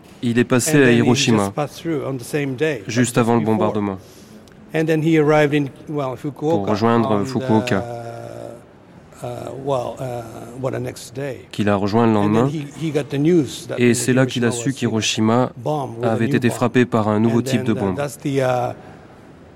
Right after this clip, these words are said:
Speaker 2: that's the whole idea that the Japanese had.
Speaker 1: Et c'est la seule
Speaker 2: This
Speaker 1: information
Speaker 2: new
Speaker 1: que
Speaker 2: bomb.
Speaker 1: possédaient les Japonais sur cet
Speaker 2: No,
Speaker 1: événement.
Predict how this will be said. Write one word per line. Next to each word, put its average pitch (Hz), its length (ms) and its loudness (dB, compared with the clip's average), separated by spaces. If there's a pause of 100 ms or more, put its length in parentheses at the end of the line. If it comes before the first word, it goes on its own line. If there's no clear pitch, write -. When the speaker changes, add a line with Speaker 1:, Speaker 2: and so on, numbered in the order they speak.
(140)
Speaker 2:
that's 139 180 -4
the 135 60 -2
whole 135 220 2
idea 135 400 0
that 120 120 -6
the 113 140 -12
Japanese 120 600 -10
had. 143 240 -4
Speaker 1:
Et 107 140 -2
c'est - 180 0
la 117 100 4
seule 131 180 4
Speaker 2:
This 123 60 6
Speaker 1:
information 117 500 2
Speaker 2:
new 135 60 0
Speaker 1:
que 123 60 0
Speaker 2:
bomb. 110 60 0
Speaker 1:
possédaient 117 340 0
les 110 80 4
Japonais 110 440 2
sur 110 200 -4
cet 107 140 -4
Speaker 2:
No, - 60 0
Speaker 1:
événement. 104 400 0